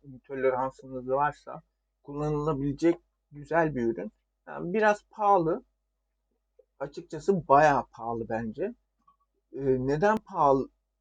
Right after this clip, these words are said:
pahalı olması sorun. Bir sefer almayacaksınız. Ya üreten firma öyle bir üretmiş ki, eğer demiş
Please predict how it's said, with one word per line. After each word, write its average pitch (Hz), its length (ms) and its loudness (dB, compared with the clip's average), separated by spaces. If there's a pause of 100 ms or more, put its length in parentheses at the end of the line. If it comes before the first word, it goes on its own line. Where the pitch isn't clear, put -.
(100)
pahalı 131 300 6
olması 123 560 -2
sorun. 147 440 -4 (400)
Bir 156 100 -16
sefer 202 380 0
almayacaksınız. 131 880 -2 (340)
Ya 120 280 -14
üreten 175 480 0
firma 185 360 -6
öyle 147 280 2
bir 190 60 0
üretmiş 165 560 -2
ki, 120 160 -18 (300)
eğer 160 300 -4
demiş 135 300 0